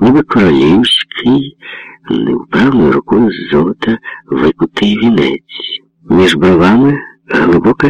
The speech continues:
складка вгору, до поперечних зморщок на чолі. Очі спущені вдів, під ними сині підкови. Сто дів і від недоспаних ночей. Уста нетерпеливо тремтять, ніздрі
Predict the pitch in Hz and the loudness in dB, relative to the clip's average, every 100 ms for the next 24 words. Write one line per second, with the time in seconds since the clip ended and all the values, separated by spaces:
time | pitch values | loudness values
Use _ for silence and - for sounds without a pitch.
0 | - - 71 73 - 98 82 73 69 71 | -2 -2 0 -2 -2 -2 0 0 0 -4
1 | - - - - - _ _ - 175 - | -8 -20 -18 -18 -20 _ _ -2 -2 0
2 | - 110 131 170 123 98 - 67 69 - | 0 0 2 2 2 0 -2 0 0 -2
3 | - - - - - - - - - - | -2 -4 -4 -6 -6 -4 -2 -2 -2 -4
4 | _ - - - - - - - 151 175 | _ -20 -20 -20 -20 -20 -20 -6 0 2
5 | 175 - 151 - - 143 110 76 80 76 | 2 0 0 2 2 4 2 2 2 2
6 | 76 - - - _ 107 - 123 156 151 | -2 -10 -16 -18 _ -2 2 2 2 0
7 | - - - 92 120 - 170 - 73 67 | -4 -8 0 2 2 0 -4 -2 0 2
8 | 65 - _ _ _ _ _ _ - - | 0 -4 _ _ _ _ _ _ -16 -6
9 | - 101 73 110 139 - _ _ _ _ | 0 2 4 2 0 -4 _ _ _ _
10 | _ - 80 78 69 69 90 - - 117 | _ -2 0 2 0 0 0 -2 -2 -2
11 | - - - - 62 - - - - - | 0 -2 0 0 0 -4 -14 -20 -18 -16
12 | - - - 180 - 156 170 156 - 113 | -18 -12 -2 -2 0 2 4 2 2 0
13 | 107 139 147 - 71 - - - - - | 2 2 2 2 0 0 0 -2 -2 0
14 | 104 131 - 131 | 0 0 0 -2